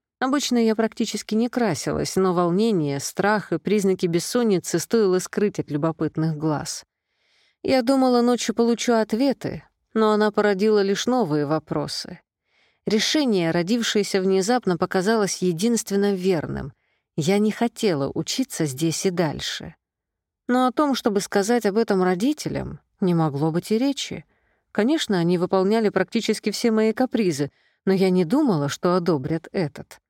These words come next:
А единственное, чего я боялась сильнее происходящих здесь странностей,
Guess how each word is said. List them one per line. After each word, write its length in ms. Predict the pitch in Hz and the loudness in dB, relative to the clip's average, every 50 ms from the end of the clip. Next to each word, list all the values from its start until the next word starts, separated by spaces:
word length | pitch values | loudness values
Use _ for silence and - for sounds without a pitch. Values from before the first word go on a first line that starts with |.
| _ _ _ _ _ _ _ _ _ _ _ _ | _ _ _ _ _ _ _ _ _ _ _ _
А 100 | - 185 | 0 2
единственное, 840 | 190 190 208 180 185 247 285 269 220 - - - 156 151 147 147 143 | 2 2 2 2 0 0 0 0 0 -2 -4 -4 -2 -2 -2 -2 -4
чего 300 | 139 - - 170 160 175 | -4 -2 -2 -2 0 0
я 140 | 175 165 156 | 0 0 0
боялась 460 | 143 170 170 175 190 190 170 160 160 | 0 0 0 2 2 0 0 -2 -4
сильнее 460 | - - 180 170 175 190 190 180 165 147 | -4 -2 -2 0 0 0 0 0 0 -2
происходящих 800 | - 160 160 156 - - 175 165 165 185 180 - - 160 151 147 | -2 -2 -4 -4 -4 -4 -4 -2 0 -2 -2 -2 -4 -6 -6 -4
здесь 280 | 143 170 190 175 - | -2 -2 -2 -2 -2
странностей, 840 | - - - 214 226 240 226 202 165 - - - - 151 151 139 | -4 -4 -2 0 0 0 0 0 -2 -2 -4 -4 -4 -4 -4 -6